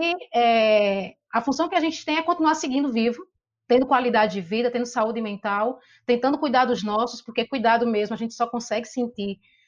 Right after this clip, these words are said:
né, de maneira qualitativa entre os nossos, por experiências N que a gente aqui, talvez só em, nos processos de dores é que possa, a gente consegue compartilhar, mas aí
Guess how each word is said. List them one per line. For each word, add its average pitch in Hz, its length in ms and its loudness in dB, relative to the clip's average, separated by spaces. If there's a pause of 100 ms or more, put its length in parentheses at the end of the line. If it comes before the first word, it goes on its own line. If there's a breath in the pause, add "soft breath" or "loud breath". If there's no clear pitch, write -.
(240)
né, 202 180 0
de 220 100 2
maneira 226 1040 4
qualitativa 254 920 0
entre 285 280 0
os 220 120 -2
nossos, 196 680 -6
por 226 140 -4
experiências 220 640 -2
N 240 300 2
que 214 60 -4
a 208 40 -2
gente 208 220 -6
aqui, 220 280 -4 (580 soft breath)
talvez 220 360 2
só 240 140 6
em, 262 80 4
nos 240 180 2
processos 233 380 0
de 220 100 -2
dores 214 380 2
é 202 60 0
que 208 100 -10
possa, 202 280 -6 (120)
a 208 140 -4
gente 208 160 -10
consegue 214 360 -2
compartilhar, 202 760 -2 (440 loud breath)
mas 240 260 2
aí 277 500 2